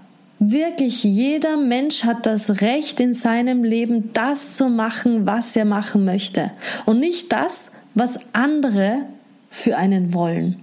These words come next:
oder was du denkst, dass andere für dich wollen oder wie man leben sollte. Auch das bedeutet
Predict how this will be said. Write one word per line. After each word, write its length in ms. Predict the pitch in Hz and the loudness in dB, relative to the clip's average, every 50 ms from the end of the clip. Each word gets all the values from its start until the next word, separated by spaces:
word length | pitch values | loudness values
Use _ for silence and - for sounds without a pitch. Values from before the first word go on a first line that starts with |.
| - - - | -14 -6 -2
oder 280 | - 214 196 208 190 196 | 0 2 2 2 2 2
was 200 | 202 208 - - | 0 -2 0 0
du 120 | - 220 | 0 0
denkst, 520 | 208 220 - 226 247 294 311 285 - - | 0 0 -2 0 0 0 0 -2 -4 -2
dass 200 | - 226 208 - | 0 0 0 0
andere 680 | - - 202 208 208 214 214 208 196 180 180 175 - - | -2 -2 0 2 2 4 2 2 2 0 0 0 -2 -2
für 220 | - - - 214 | -4 -2 -2 -2
dich 420 | 190 214 - 226 208 202 - 202 190 | 0 2 2 2 2 0 0 0 2
wollen 380 | 180 180 175 170 170 175 170 | 2 2 2 2 0 0 0
oder 300 | - - 214 202 208 196 | 2 2 2 2 2 2
wie 100 | 190 233 | 2 2
man 200 | 220 214 208 208 | 2 2 2 2
leben 340 | 196 202 214 214 185 190 196 | 2 2 2 2 2 2 0
sollte. 640 | 196 196 - 196 185 190 190 185 190 - 147 - - - - - - - - - - - - - | 0 0 0 0 2 0 0 -2 -2 -2 -4 -4 -6 -10 -18 -20 -18 -12 -10 -8 -8 -8 -4 -2
Auch 240 | - 214 220 208 - | 0 0 0 0 -2
das 460 | - - 254 254 285 277 - - - | -2 -2 0 0 0 -2 -2 -4 -2
bedeutet 800 | - - 240 240 - - 196 214 220 226 220 - 214 208 202 - | 0 0 0 2 2 2 2 2 0 0 0 0 0 0 -2 -4